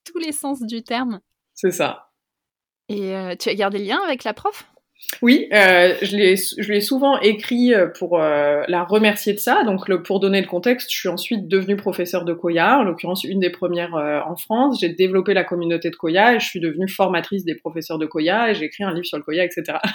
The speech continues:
Speaker 2: <laughs> Donc, pour donner le contexte, les visions se sont révélées vraies.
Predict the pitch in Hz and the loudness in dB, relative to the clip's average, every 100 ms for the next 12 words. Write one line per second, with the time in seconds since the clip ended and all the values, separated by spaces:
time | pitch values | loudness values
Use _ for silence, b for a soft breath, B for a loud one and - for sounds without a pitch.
0 | - 285 262 254 262 - 494 440 339 277 | 4 6 6 4 0 0 4 6 8 10
1 | 262 254 254 254 254 330 311 233 185 226 | 10 8 8 6 6 4 4 2 2 2
2 | 214 254 294 247 - 202 214 202 202 202 | 4 4 4 2 -2 -2 2 2 4 6
3 | 190 175 196 285 | 4 4 4 6